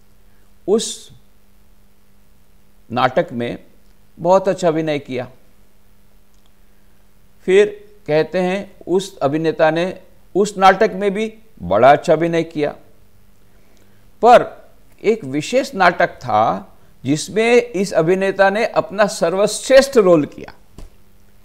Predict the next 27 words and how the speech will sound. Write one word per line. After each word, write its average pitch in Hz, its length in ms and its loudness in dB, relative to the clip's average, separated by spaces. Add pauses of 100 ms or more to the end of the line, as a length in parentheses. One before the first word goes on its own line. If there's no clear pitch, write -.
(500)
He 202 180 -4
was 233 180 4
at 220 180 2
his 202 240 0
best। 220 480 0 (960)
वो 175 200 4
एक्टर 202 500 4
जब 190 300 0
इस 180 180 -6
प्रकार, 185 320 -6
इस 180 280 -6
प्रकार 185 460 -2
इस - 400 -8 (360)
फिल्म 175 200 -2
में 185 260 -4
जब 160 240 -4
काम 160 260 -2
कर 160 160 -4
रहा 156 220 4
था, 147 180 0
वो 135 160 0
एक्टर, 120 520 -2 (840)
he 202 180 -8
was 214 180 6
at 202 160 0
his 151 220 -4
best। 120 380 -4